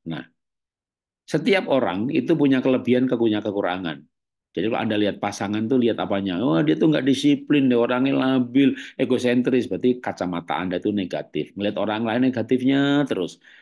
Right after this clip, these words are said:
Kenapa kita nggak ngelihat dia itu sebagai orang yang responsif, antusias, banyak bicara? Kalau kita ngeliat orang lain,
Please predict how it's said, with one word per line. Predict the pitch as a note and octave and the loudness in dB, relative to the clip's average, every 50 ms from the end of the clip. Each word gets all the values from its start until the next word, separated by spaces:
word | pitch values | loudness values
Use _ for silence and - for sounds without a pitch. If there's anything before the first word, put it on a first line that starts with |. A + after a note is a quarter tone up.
| - _ _ - - | -20 _ _ -10 -6
Kenapa | F#3+ F#3 F3+ F3 F3 D#3 | -4 -4 -2 -2 -2 -2
kita | C3+ C#3+ C3 C3 B2+ | -2 -2 -2 -2 -2
nggak | A2+ F2+ F#2 | -2 -2 0
ngelihat | G#2+ A2 G#2+ G2 G2+ | 0 2 0 2 0
dia | G#2+ | 0
itu | G#2+ G#2 G#2+ F#2+ | -2 -2 -2 -4
sebagai | G2+ E2+ D2+ C2 | -4 -4 -2 -2
orang | E2 F2 G2 F#2+ F#2+ | -2 -2 -2 -2 -2
yang | F#2+ F2+ E2+ | -2 -4 -4
responsif, | D#2+ F2 F2+ - - - E2+ E2+ F2+ F#2 - - F#2+ F2 E2+ - | -4 -6 -6 -6 -6 -6 -6 -4 -4 -8 -6 -4 -4 -4 -4 -4
antusias, | - E2+ E2+ F2+ E2+ - - F#2 F#2 F#2 F2+ E2+ E2+ - - | -6 -8 -8 -8 -8 -6 -4 -2 0 0 0 -2 -4 -6 -8
banyak | - D2+ E2 F2 D#2 - | -8 -6 -4 -4 -6 -4
bicara? | - E2+ D#2+ - F#2 E2+ F2+ F2+ F#2 F2 E2+ E2 D#2+ D#2+ E2 _ _ _ _ _ _ _ _ _ _ _ _ _ _ _ _ _ _ _ _ _ _ _ _ _ _ _ _ | -6 -8 -6 -4 -6 -4 -4 -4 -6 -6 -6 -6 -6 -8 -10 _ _ _ _ _ _ _ _ _ _ _ _ _ _ _ _ _ _ _ _ _ _ _ _ _ _ _ _
Kalau | - C#3+ C#3 C#3+ | -2 0 0 0
kita | C#3+ E3 F#3+ F3+ | 2 0 0 2
ngeliat | F3 E3+ - D#3 | 0 0 0 0
orang | D3 C#3+ C#3 C3+ | 0 2 2 2
lain, | B2+ B2+ C3+ C3+ | 2 2 2 2